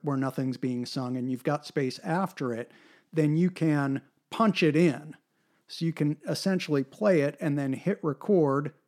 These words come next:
The singer sings the line, and then you hit stop, and you stop recording so that what was recorded before and after it is preserved.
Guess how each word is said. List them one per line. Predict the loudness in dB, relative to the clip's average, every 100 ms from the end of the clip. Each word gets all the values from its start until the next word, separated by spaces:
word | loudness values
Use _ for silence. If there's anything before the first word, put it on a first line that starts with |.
| _ _
The | -10
singer | -2 2 2
sings | 2 0 0 0
the | 0
line, | 2 2 2
and | 0
then | 0
you | -2
hit | -4 -6 -6
stop, | -6 0 0 0 -4 _ _ _ _ _ _ _ _ _ -20 -20 _ _ _ _
and | -4
you | -4
stop | 0 4 4 4
recording | -4 -4 -2 -2 -4 -6
so | -2 -2 0
that | 0 -2 -2
what | 0 0 2
was | 0 0
recorded | -6 0 2 4 2
before | -2 0 2 2 2
and | 2
after | 4 6 4 0 -2
it | -2 -6 -8 _ _ 2
is | 2
preserved. | 2 0 2 6 4 4 -6 -16